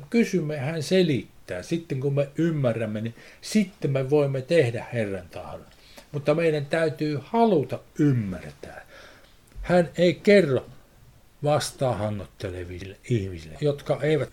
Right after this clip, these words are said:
viiti ylistää Jumalaa, jotka eivät viiti rauhoittua Jumalan eteen. Hän ei kerro, mutta hän kertoo niille, jotka haluavat ymmärtää.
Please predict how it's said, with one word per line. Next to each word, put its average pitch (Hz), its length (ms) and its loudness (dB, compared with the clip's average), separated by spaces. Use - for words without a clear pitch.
viiti 151 360 2
ylistää 131 480 2
Jumalaa, 104 440 0
jotka 104 320 -6
eivät 123 280 -6
viiti 135 260 0
rauhoittua 123 680 0
Jumalan 82 520 -14
eteen. - 320 -20
Hän 135 220 -2
ei 139 120 -4
kerro, 107 460 -2
mutta - 200 -8
hän 120 200 -4
kertoo 131 480 0
niille, 135 480 0
jotka 143 300 2
haluavat 131 720 6
ymmärtää. 92 840 -6